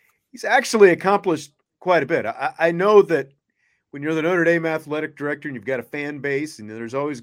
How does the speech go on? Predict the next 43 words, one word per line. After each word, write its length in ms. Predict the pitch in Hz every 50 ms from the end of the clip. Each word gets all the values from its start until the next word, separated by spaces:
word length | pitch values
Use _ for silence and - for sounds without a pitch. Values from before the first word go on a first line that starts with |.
| 156 147
just 220 | 143 - 170 165 165
like 140 | 143 135
the 80 | 139 131
head 260 | 113 131 131 104 -
coach, 360 | - 151 135 120 131 139 -
there's 200 | - 117 110 101
always 240 | 123 135 131 127 113
gonna 120 | 120 117 104
be 100 | 98 104
somebody 400 | - - 131 139 131 110 101 92
ticked 340 | - - - 143 135 - -
off 220 | 113 117 123 -
about, 320 | 123 104 104 117 117 - _ _ _ _ _ _ _ _ _ _ -
you 80 | 113
know, 120 | 107 107 110
what, 160 | 113 117 113 _ _
what 200 | 104 117 113 -
you 100 | 117 101 -
are 180 | 135 131 127
doing, 300 | 123 117 127 120 120 127
what 160 | 123 117 117
you 60 | - -
aren't 240 | - 123 117 117 _
doing, 380 | 110 117 120 120 117 113 107 107 _ _ _ _ _ _ _ _
whatever 360 | - 123 127 120 113 113 107
else. 320 | 113 147 147 110 113 135 139
But, 180 | - 156 120
like, 240 | 120 120 113 110 - _ _ _ _ _ _ _ _ _ _ _
think 200 | - 190 185 139
back 280 | 165 160 175 175 175 -
and 120 | 143 127
kinda 200 | 143 151 143 131
go 180 | 113 139 151 156
through 220 | 151 156 147 139
the 80 | 113 110
list. 400 | 113 147 156 131 131 131 _ 101
Bri-, 240 | 123 131 135 160 127
you 180 | 113 135 139
know, 120 | 135 135 131
he 100 | 127 131
hired 300 | 131 151 196 214 196 165
Brian 280 | 180 180 175 170 147
Kelly. 380 | 123 - 165 156 120 87 90 -